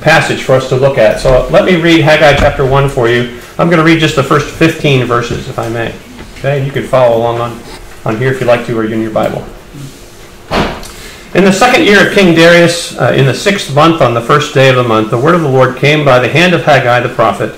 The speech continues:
to Zerubbabel, the son of Shealtiel, governor of Judah, and to Joshua, the son of Jehozadak, the high priest.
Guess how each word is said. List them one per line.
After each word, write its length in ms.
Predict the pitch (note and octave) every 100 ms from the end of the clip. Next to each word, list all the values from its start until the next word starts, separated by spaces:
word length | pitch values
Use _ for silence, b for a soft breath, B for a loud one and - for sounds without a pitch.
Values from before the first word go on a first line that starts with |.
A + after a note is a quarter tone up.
| -
to 100 | B2
Zerubbabel, 680 | A#2 A#2 E3 F3+ E3+ E3+ D#3
the 80 | - -
son 300 | - E3+ C3+
of 100 | B2
Shealtiel, 680 | - A3 E3+ - G#2+ A2 C3 - - - - - -
governor 380 | C3 E3 F3+ F3+
of 160 | F3 -
Judah, 320 | A#2+ G#2+ G#2
and 160 | A2+ G#2+
to 80 |
Joshua, 500 | A#2 C3 D3 C#3+ C3
the 100 | B2
son 200 | A2 B2+
of 80 | A2
Jehozadak, 640 | A#2 - D#3+ A#2 A2 G#2+ -
the 80 |
high 160 | G2+ G#2+
priest. 440 | G2+ A2+ G#2 -